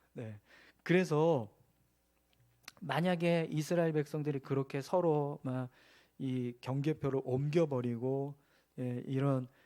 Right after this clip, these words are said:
이제 땅을 차지하는 거에 대해서 이런 악한 마음을 품고, 어, 살아가기 시작하면 그 사회는요, 신뢰가 깨져버린, 예, 서로 믿지 못하게 되는 거예요.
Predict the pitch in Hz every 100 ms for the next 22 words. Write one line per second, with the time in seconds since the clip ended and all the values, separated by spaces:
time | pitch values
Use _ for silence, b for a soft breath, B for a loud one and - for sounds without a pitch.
0 | _ 131 120 - 160 185 170 143 151 -
1 | 196 190 151 143 131 127 123 123 120 127
2 | 127 147 - 127 - 120 - 160 147 127
3 | 123 127 131 127 - 160 156 - 143 135
4 | 143 b b b _ 127 117 - 220 196
5 | 151 131 - 175 160 135 123 143 127 107
6 | _ b b b b b _ 160 151 -
7 | 254 240 156 127 170 - _ _ _ _
8 | - - 262 277 220 160 208 208 165 117
9 | 117 _ _ _ _ _ _ - - _
10 | - 220 202 120 - _ _ _ _ _
11 | 147 170 165 139 139 156 135 113 110 -